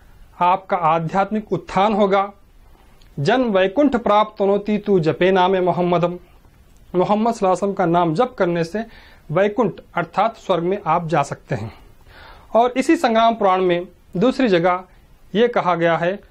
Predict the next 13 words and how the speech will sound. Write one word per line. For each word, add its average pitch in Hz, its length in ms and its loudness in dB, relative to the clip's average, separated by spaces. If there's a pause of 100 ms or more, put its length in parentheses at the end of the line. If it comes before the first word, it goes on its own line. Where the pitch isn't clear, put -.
(200)
कि - 60 -10
जब 240 160 0
संग्राम 214 520 2
के 208 120 0
दिन 214 200 2
होवे, 226 480 2 (240)
बिना 233 320 2
मोहम्मद 202 520 -2
के 233 80 0
नैया 185 360 2
पार 156 340 -2
ना 185 100 -2
होवे। 131 320 -4